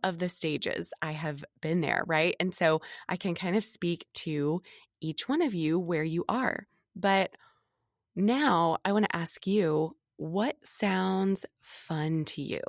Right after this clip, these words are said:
You're thinking about, "I wanna run a business. I want to be a coach. I wanna offer a product. I want to make money online."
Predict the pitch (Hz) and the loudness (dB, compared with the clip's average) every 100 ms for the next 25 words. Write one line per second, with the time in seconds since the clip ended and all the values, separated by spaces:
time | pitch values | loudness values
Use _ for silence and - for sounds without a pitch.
0 | - - _ _ _ - - - 175 196 | -8 -10 _ _ _ -20 -20 -4 4 4
1 | 220 214 196 202 202 196 165 160 156 156 | 6 4 6 6 6 6 2 2 4 4
2 | 156 - - - - - - - 196 170 | 2 -4 -20 -20 -20 -20 -18 -2 0 2
3 | 196 202 220 214 214 196 160 160 160 151 | 4 4 6 6 4 4 0 0 0 0
4 | 147 - - 185 165 180 180 - - 190 | -2 -4 -2 -2 0 0 0 0 2 4
5 | 185 180 - 180 175 - 160 - - - | 4 4 2 -2 -2 -2 -4 -2 -8 -6
6 | - 165 175 196 - 180 - 196 202 - | -2 0 2 2 2 0 0 2 2 2
7 | 202 - 175 135 - _ - - 175 202 | -4 -2 0 0 -2 _ -12 0 2 6
8 | 196 185 180 - 185 175 175 175 - - | 6 6 2 0 4 6 6 4 0 -20
9 | - - 180 175 - 190 196 196 175 175 | -10 0 2 2 0 2 4 4 4 4
10 | 165 147 131 | 4 2 0